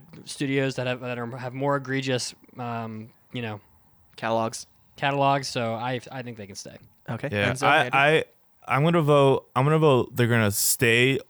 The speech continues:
Speaker 3: because I think the body of work to me is more positive, has more impact than other studios have ever had. Um, just because of,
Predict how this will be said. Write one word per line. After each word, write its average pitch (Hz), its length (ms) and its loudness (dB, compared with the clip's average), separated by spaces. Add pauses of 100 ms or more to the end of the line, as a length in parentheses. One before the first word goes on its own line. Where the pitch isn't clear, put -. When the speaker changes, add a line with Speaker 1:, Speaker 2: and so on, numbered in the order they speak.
Speaker 3:
because 143 500 4
I 120 100 4
think 151 260 -2
the 156 80 0
body 123 260 4
of 117 60 4
work 110 160 2
to 113 100 -2
me 107 100 2
is 101 120 0
more 101 120 0
positive, 110 600 2 (280)
has 110 260 2
more 107 260 2
impact 117 420 2
than 110 100 0
other 101 160 0
studios 98 460 -2
have 92 440 -2 (100)
ever 95 260 0
had. 139 280 0 (420)
Um, 95 280 0
just 113 240 -2
because 110 320 0
of, 92 160 -6